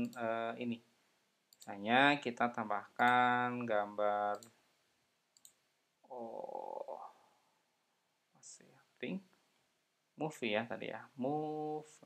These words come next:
atau mungkin kita butuh gambar yang gelap ya, gelap sedikit,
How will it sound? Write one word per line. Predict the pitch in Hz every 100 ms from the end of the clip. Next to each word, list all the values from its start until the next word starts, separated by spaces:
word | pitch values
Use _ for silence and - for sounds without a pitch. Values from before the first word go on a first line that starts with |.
| -
atau | - 117 117
mungkin | 120 120 117 - 139 139 139 135 139
kita | 139 120 - 127 117
butuh | 117 117 120
gambar | 120 117 110
yang | 113 107 110
gelap | 110 107 - 113
ya, | - - - _ _ _ _ - _ _ _ -
gelap | 110 110 110 -
sedikit, | - 117 - 143 143 143